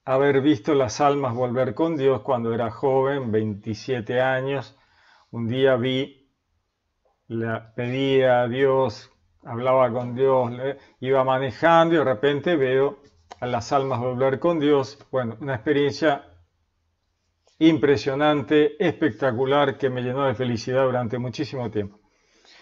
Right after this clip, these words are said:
Eso pasó, me hizo replantear mi vida, me volví vegetariano, nunca más pude comer,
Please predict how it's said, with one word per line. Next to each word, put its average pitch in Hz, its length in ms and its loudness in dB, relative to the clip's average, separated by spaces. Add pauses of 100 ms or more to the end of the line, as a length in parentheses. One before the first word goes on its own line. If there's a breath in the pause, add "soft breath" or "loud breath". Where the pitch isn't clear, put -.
(140 soft breath)
Eso 165 380 2
pasó, 214 800 8
me 135 240 -2
hizo 143 240 0
replantear 135 720 2
mi 160 140 2
vida, 202 320 6
me 139 120 0
volví 131 260 0
vegetariano, 147 920 4 (380 loud breath)
nunca 139 420 2
más 139 220 2
pude 147 400 4
comer, 135 420 0